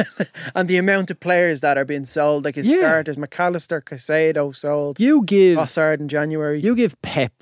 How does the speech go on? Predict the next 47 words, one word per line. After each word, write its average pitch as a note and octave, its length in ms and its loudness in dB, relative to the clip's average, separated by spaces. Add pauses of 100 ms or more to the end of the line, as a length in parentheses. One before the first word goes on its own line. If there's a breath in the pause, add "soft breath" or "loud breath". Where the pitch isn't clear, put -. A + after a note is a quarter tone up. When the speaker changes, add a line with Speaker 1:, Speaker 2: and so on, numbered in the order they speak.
(180)
Speaker 1:
Klopp, A#2+ 300 -2 (260)
Arteta, A2 520 -2 (320)
Ten B2+ 200 0
Hag, G#2 400 -6 (320)
that B2 160 -2
Brighton A#2 340 0
team, F2+ 240 -10 (600)
and B2 100 2
expect B2+ 300 0
them A#2+ 140 0
to B2 60 -2
do A2+ 120 2
what G#2 120 0
he B2 140 0
does C3 160 2
with C3 120 0
them, A2+ 200 -4 (100)
I B2+ 120 4
don't A2+ 160 -2
think G#2 160 -6
they G2+ 100 -2
can. F#2 240 -8 (600)
I A2+ 100 2
honestly B2+ 300 0
don't G#2+ 160 -2
think G#2 140 -8
they F2+ 100 -8
can. F#2 200 -12 (320 soft breath)
You C#3+ 180 4
give C#3+ 200 2
him B2+ 260 2
one B2 100 4
of G2 100 2
them C3 200 2
top A#2 200 0
four A2+ 260 2
teams. F#2+ 280 -4
Well, G2 140 -2
I F#2 60 -4
don't G2 180 -4
think G2+ 120 -8
United F2+ 240 -4
are F#2 60 -2
top G#2+ 200 -4
<laughs> - 0 -
four D3 220 -2
team, - 280 -6